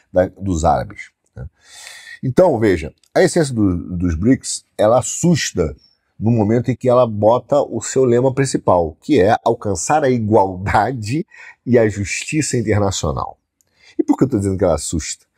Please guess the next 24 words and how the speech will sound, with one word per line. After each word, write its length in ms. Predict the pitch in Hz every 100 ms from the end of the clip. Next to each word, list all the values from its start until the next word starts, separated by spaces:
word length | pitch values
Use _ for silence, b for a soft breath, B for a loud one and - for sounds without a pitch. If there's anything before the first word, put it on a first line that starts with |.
| _ _
Porque 240 | - 285 330
esse 140 | 285
é 20 |
o 60 | 302
mesmo 220 | 190 165
lema 220 | 139 123
dos 100 | 123
progressistas, 580 | - 123 120 - 190 165
é 60 | 160
o 40 |
mesmo 260 | 151 139 135
lema 220 | 131 139
dos 140 | 127
tecnocratas, 800 | - 131 139 131 131 131 151 156
é 60 | 156
exatamente 460 | 151 147 151 156
o 40 | 160
lema 420 | 135 139 143 165 b b
da 100 | -
Comissão 600 | 139 156 147 - 123 123 - _ _
Trilateral 840 | - 123 123 117 131 113 98 117 123 _ _ _ _
do, 360 | 127 127 98 113
do 180 | 117 120
Zebrinski. 600 | 131 113 104 82 -